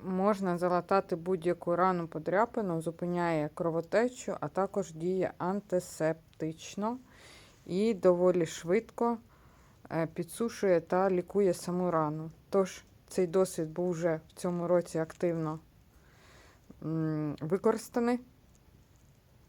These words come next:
І результати неймовірні, навіть опіки, е, волдири проходили просто,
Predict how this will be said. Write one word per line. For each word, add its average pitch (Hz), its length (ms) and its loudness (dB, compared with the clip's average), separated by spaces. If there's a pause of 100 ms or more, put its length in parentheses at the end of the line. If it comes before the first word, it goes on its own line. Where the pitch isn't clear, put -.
(380)
І 196 140 4
результати 175 600 2
неймовірні, 165 720 2
навіть 165 500 -2
опіки, 202 540 -2
е, 160 200 0 (460)
волдири 180 720 4 (720)
проходили 180 640 0
просто, 175 520 -2